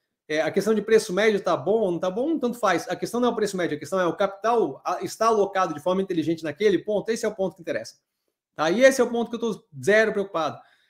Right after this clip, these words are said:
É, é, aquela história ali da bateu na resistência forte, tá? Esse tipo de coisa, certo? A galera começa a inventar, é... matemática do, do, ah, apareceu no gráfico o gavião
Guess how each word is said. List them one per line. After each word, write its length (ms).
É, 320
é, 160
aquela 240
história 280
ali 120
da 220
bateu 260
na 60
resistência 380
forte, 340
tá? 160
Esse 140
tipo 100
de 80
coisa, 380
certo? 260
A 60
galera 340
começa 320
a 40
inventar, 600
é... 1400
matemática 1160
do, 180
do, 380
ah, 520
apareceu 500
no 100
gráfico 580
o 140
gavião 760